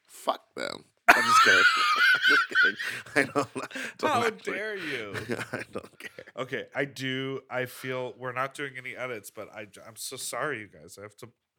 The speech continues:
Speaker 2: blow my nose.
Speaker 1: Blow that nose. Well,
Speaker 2: Say
Speaker 1: do you have any
Speaker 2: something.
Speaker 1: voicemails that we could play while you blow your nose?
Speaker 2: Yes, absolutely. I have a ton of voicemails, and I'm so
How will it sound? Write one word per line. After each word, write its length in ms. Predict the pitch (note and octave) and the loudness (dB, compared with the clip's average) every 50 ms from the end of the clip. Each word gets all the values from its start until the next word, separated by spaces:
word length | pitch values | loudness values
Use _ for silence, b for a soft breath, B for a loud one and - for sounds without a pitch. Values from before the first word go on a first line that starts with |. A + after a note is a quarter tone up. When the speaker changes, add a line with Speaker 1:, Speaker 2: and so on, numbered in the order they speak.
| _ _ _ - _ - _ | _ _ _ -20 _ -20 _
Speaker 2:
blow 160 | _ A#2 A#2 A#2+ A2+ | _ -16 -16 -14 -12
my 80 | A2+ | -14
nose. 240 | A2 G#2 A#2+ C3+ C3 | -12 -10 -10 -8 -4
Speaker 1:
Blow 220 | A2+ A#2+ B2+ C3+ D3 | 0 2 4 4 4
that 200 | - E3 E3+ C#3 | 4 4 4 4
nose. 560 | B2+ C3+ C#3+ D#3+ F3+ E3 B2 F#2 D2+ - - _ | 4 6 6 6 6 4 2 0 -4 -10 -10 _
Well, 100 | C3+ C#3+ | -4 -2
Speaker 2:
Say 80 | - - | 2 4
Speaker 1:
do 60 | E3+ | 4
you 80 | F3 | 6
have 160 | F3+ F3+ E3+ D#3+ | 6 6 6 4
any 100 | E3 D#3+ | 2 2
Speaker 2:
something. 160 | D3+ B2+ C3+ C#3 | 2 4 6 6
Speaker 1:
voicemails 360 | C#3+ C#3 C3+ E3 E3 E3 D3+ | 6 6 6 6 6 6 6
that 100 | E3 C#3+ | 4 2
we 80 | C#3+ | 2
could 140 | D3 C#3+ C#3 | 2 0 -2
play 160 | - D3 C#3 | 0 2 2
while 140 | C#3+ C#3+ C#3+ | 2 2 2
you 80 | C3+ C3 | 0 0
blow 160 | A2+ A#2+ A#2 | 2 2 2
your 160 | A#2+ A#2 A#2 A2 | 2 2 2 0
nose? 320 | A2 G#2 G2+ A2 B2 C#3 | 0 0 0 0 -2 0
Speaker 2:
Yes, 340 | C#3+ C3+ G#2 - - - - - | 0 0 0 0 -4 -4 -4 2
absolutely. 800 | A#2+ B2+ D3+ - - - D3 B2 A2+ A2+ A2+ F#2+ C2+ G2 G2 F2+ | 4 4 4 4 0 -8 -8 -8 -10 -10 -12 -12 -12 -14 -14 -8
I 80 | - A2 | -8 -8
have 140 | A#2 A2+ | -8 -8
a 80 | G#2+ G2+ - _ | -10 -12 -12 _
ton 480 | - - - - - - E3+ D#3+ D#3 D3+ | -14 -12 -12 -14 -4 -2 -2 -2 -2 -4
of 140 | B2 A#2+ | -8 -8
voicemails, 420 | A#2 A#2+ A#2 A2+ - - A2+ G#2+ G#2 | -6 -6 -6 -6 -8 -10 -12 -12 -12
and 100 | A2 F#2 | -12 -14
I'm 100 | G2 A2 | -14 -10
so 640 | - - - - - - - - - F#3+ G#3 G#3 F#3 | -6 -6 -4 -4 -4 -2 -2 -2 -2 -2 0 0 -2